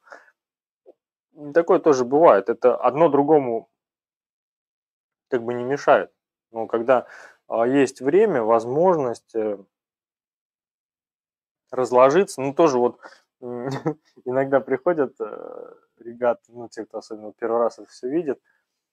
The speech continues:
И у них такой вопрос, э, <laughs> всегда примерно стандартный вопрос: «А вы дома также чай пьете?» То есть это кажется чем-то таким прям вот невероятным, что есть вот какой-то чайничек, есть какой-то там сливник, чайный поднос, там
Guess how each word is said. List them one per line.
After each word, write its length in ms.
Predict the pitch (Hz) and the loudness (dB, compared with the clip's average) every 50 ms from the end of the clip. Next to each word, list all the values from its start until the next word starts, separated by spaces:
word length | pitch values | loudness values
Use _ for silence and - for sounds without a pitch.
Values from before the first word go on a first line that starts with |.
| _ _ _ _ _ _ _ _ _ _ _ _ _ _ _ _ _ - | _ _ _ _ _ _ _ _ _ _ _ _ _ _ _ _ _ -10
И 80 | 117 113 | -6 -4
у 180 | 113 120 120 120 | -4 -2 -4 -4
них 140 | 123 120 - | -6 -6 -6
такой 240 | - 113 - 123 | -6 -6 -2 0
вопрос, 560 | 117 120 117 - 135 131 113 - - - - - | 0 0 0 2 0 0 0 -2 -10 -18 -14 -10
э, 260 | 110 110 107 110 120 | -8 -6 -4 -4 -4
<laughs> 200 | 120 131 139 139 | -6 -6 -8 -10
всегда 380 | 131 - - 135 135 151 160 147 | -10 -10 -10 -2 4 6 6 6
примерно 480 | - - 127 131 139 143 135 127 120 110 | 6 2 -4 0 2 2 2 2 0 -4
стандартный 540 | - - 127 127 123 139 135 123 - 113 110 | -4 -4 -4 2 4 4 4 4 2 -4 -2
вопрос: 400 | 117 117 - 147 170 160 - - | -2 0 2 2 2 2 0 -4
«А 160 | - - 98 | -6 -6 -6
вы 100 | 98 110 | -6 -4
дома 300 | 117 127 131 123 104 95 | -2 -2 -2 -2 -2 -4
также 340 | - 113 127 135 131 135 123 | -4 -4 -4 -4 -6 -10 -12
чай 240 | - - 117 110 | -10 -8 -8 -8
пьете?» 380 | 98 _ - 104 104 98 95 - _ _ _ _ _ _ _ _ _ _ _ _ _ _ | -8 _ -14 -14 -14 -14 -14 -16 _ _ _ _ _ _ _ _ _ _ _ _ _ _
То 60 | - 110 | -16 -16
есть 120 | - _ _ - - _ _ - | -16 _ _ -20 -20 _ _ -10
это 200 | 117 - - 123 | -8 -4 -4 0
кажется 500 | - - 180 196 175 160 - - - 113 | 4 6 6 6 6 2 -4 -10 -14 -10
чем-то 380 | - - 156 160 147 - 131 | -4 0 0 0 0 0 -8
таким 400 | - - 127 123 - 165 151 127 | -4 -4 -4 -4 -2 -6 -8 -6
прям 300 | - 139 143 139 131 123 | -4 -2 0 0 0 0
вот 180 | 120 131 127 - | -4 -4 -4 -6
невероятным, 920 | 127 131 135 135 131 143 139 139 135 147 165 190 220 208 - 147 120 113 113 | -8 -6 -4 -2 0 2 4 4 2 4 2 2 2 0 -2 -8 -8 -10 -12
что 360 | - - - 139 139 123 - - - - _ _ _ - | -14 -8 -2 0 0 0 -2 -6 -20 -20 _ _ _ -6
есть 260 | 123 143 151 - - | -4 -2 -2 -2 -4
вот 100 | 117 - | -8 -6
какой-то 360 | 131 120 - 127 113 - - | -6 -4 -2 -4 -4 -4 -8
чайничек, 720 | - - - 147 156 160 156 143 131 127 - 131 113 - | -8 -2 2 2 2 2 2 -2 -8 -8 -10 -10 -8 -6
есть 160 | 127 123 - - | -6 -8 -8 -8
какой-то 360 | 113 113 - 113 107 110 104 | -16 -12 -10 -10 -10 -10 -10
там 200 | - 110 107 - | -10 -12 -12 -12
сливник, 720 | - - - 120 131 143 151 160 143 131 123 120 113 110 _ _ _ - | -16 -14 -12 -10 -8 -6 -6 -6 -6 -6 -8 -10 -10 -12 _ _ _ -10
чайный 360 | - - 120 117 110 104 98 | -4 -2 -2 -2 -2 -6 -8
поднос, 640 | _ - 110 104 92 107 117 131 147 156 147 - - | _ 0 0 0 0 -2 -4 -2 0 0 0 -2 -4
там 220 | - 107 104 95 | -12 -12 -12 -12